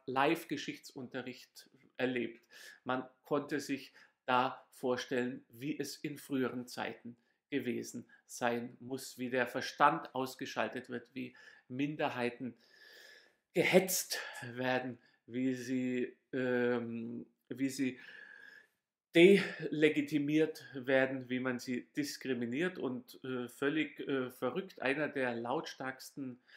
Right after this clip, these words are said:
äh, Befürworter der ganzen Impfkampagnen, ein Psychiater, Bestsellerautor, mir fällt jetzt der Name nicht ein, das ist auch ganz gut, weil ich weiß von Leuten, die mit Talkshows zu tun haben, wie,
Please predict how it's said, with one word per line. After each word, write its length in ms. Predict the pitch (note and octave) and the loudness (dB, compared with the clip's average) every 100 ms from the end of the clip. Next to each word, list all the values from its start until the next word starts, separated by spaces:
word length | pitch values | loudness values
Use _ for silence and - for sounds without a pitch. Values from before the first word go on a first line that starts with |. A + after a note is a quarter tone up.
| - - - - - | -20 -20 -16 -12 -4
äh, 160 | C3 A#2+ - _ _ _ | -2 -2 -6 _ _ _
Befürworter 600 | C3+ B2+ E3+ D#3 D3 D3 | -2 2 2 4 2 0
der 160 | C3+ B2+ | -2 0
ganzen 360 | B2+ B2 - | 0 -2 -6
Impfkampagnen, 840 | C#3+ C#3 - B2+ A#2+ B2 B2 B2 B2 | -10 -12 -8 -8 -6 -6 -6 -8 -8
ein 280 | B2 A#2 A#2+ | -8 -8 -10
Psychiater, 580 | - C3 B2 B2+ B2+ C3 | -10 -10 -6 -4 -4 -4
Bestsellerautor, 760 | A2+ B2+ - C3 A#2+ B2 A#2 B2 | -6 -8 -8 -8 -4 -4 -4 -6
mir 120 | A#2+ | -6
fällt 180 | C3+ C3+ | -4 -2
jetzt 220 | C3+ - | -2 -2
der 80 | B2 | -2
Name 340 | B2+ C#3+ D3 C#3 | -2 -2 -4 -6
nicht 220 | C3 - | -8 -4
ein, 140 | C#3 | -6
das 140 | A#2 - | -6 -12
ist 160 | - | -12
auch 180 | - - | -12 -4
ganz 280 | B2+ B2+ - | -4 -4 -4
gut, 200 | D3 D3+ - - - - - | -4 -4 -6 -12 -12 -8 -4
weil 100 | A#2 | -2
ich 140 | B2+ | 2
weiß 300 | C#3 C#3 D3 | 6 6 6
von 340 | - C#3+ D3 - | 2 2 2 -2
Leuten, 380 | C3+ C3 D3 D#3 | 4 6 6 0
die 80 | C#3 | -2
mit 160 | B2+ | -2
Talkshows 420 | C#3+ C#3 D3+ A#2 | -4 -2 -4 -4
zu 120 | - B2 | -6 -8
tun 280 | C#3 D#3 | -8 -6
haben, 280 | C#3+ C3 A#2 | -6 -6 -6
wie, 440 | B2 C#3 C3+ C3 | -4 0 0 0